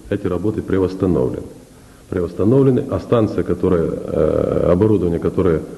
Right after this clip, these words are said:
смонтировано сорок лет назад, работает, да, действительно, сегодня на предельном режиме. Более восьми тысяч кубов мы со станции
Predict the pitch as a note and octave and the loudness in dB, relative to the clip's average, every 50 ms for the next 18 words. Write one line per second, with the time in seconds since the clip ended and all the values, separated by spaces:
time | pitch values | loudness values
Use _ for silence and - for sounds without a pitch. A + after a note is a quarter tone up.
0 | - - - - - G#2+ G#2+ G#2 F#2+ G#2+ G2 F2+ F2+ F2 F2 E2+ - - F#2+ F2 | -18 -18 -12 -4 0 2 2 4 4 2 2 2 2 2 2 0 0 0 0 2
1 | E2 - F2+ E2+ E2+ F#2+ F#2+ G2 A#2+ C#3 C#3 C#3 F2 F#2 F#2+ G#2 C3 B2+ B2 A#2+ | 2 2 2 0 2 2 2 4 4 4 4 2 2 0 4 4 4 4 4 2
2 | G2+ F#2 F2+ A#2 B2 A2 G#2 - - - A#2 A2 A2 G#2 F#2 F2 - F#2+ F#2 G2 | 0 0 -2 -2 -2 -2 -4 -4 -2 -4 -2 0 0 -2 -2 -2 0 0 0 0
3 | F2 F#2+ E2+ - E2+ E2+ G2+ G#2+ - G#2+ G#2+ F#2+ F2+ E2+ D#2+ D#2+ D#2+ D#2 D#2+ E2+ | 0 0 -4 -4 -2 -2 -2 -2 -2 -2 -2 0 0 0 0 0 -2 0 0 0
4 | E2 D2+ D2+ D2+ C#2+ C#2 - - - - - - - - - - F2 F#2 A#2+ C3 | 0 2 0 0 0 0 -2 -6 -10 -14 -18 -20 -20 -14 -6 -2 2 4 6 6
5 | B2 A2+ G#2+ G2 G2 F#2+ G2 G2+ G2 F#2+ G2+ F#2+ - F#2 - - - F#2+ G#2 C#3 | 6 4 4 2 0 -2 -4 -4 -4 -2 -4 -4 -4 -6 -4 -2 0 4 4 6
6 | B2+ G#2+ F#2+ F#2+ F#2 - - - - - G#2 F#2 - - A2 A#2 B2 A#2 - - | 6 6 2 0 0 -4 -8 -10 -4 -4 -4 -2 -2 -2 0 0 0 0 -2 0
7 | G#2+ G#2 G2+ | 0 0 0